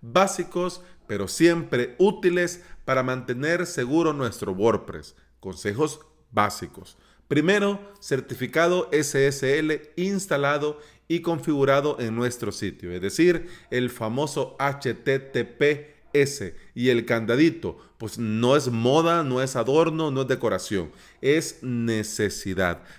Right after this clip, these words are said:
para que los datos vayan y vengan encriptados. Así que comencemos por el principio. Si no tenés certificado de seguridad, pues de nada te va a servir lo demás porque la información va sin encriptar y bueno,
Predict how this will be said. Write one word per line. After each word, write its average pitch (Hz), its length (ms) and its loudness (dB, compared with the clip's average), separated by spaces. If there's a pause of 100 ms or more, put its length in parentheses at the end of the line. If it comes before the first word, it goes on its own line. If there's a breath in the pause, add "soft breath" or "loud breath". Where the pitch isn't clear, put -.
(120)
para 120 240 2
que 117 120 -2
los 107 280 -4
datos 139 480 -2 (180)
vayan 147 560 0
y 127 120 -2
vengan 160 520 -2 (120)
encriptados. 147 1120 -2 (320 soft breath)
Así 107 180 -4
que 147 140 -2
comencemos 139 500 -4
por 135 140 -2
el 110 120 -2
principio. 87 600 -10 (240 loud breath)
Si 135 200 -4
no 156 140 2
tenés 175 560 0
certificado 131 720 0
de 156 80 6
seguridad, 165 680 2
pues 110 380 -2 (280 loud breath)
de 131 160 0
nada 131 320 0
te 117 80 -2
va 101 80 -2
a 95 40 -6
servir 95 360 -4
lo 98 100 -2
demás 104 300 -4
porque 107 240 -4
la 104 80 -6
información 104 600 -6
va 101 120 -2
sin 113 200 -10
encriptar 131 540 -2
y 151 60 0
bueno, 123 340 0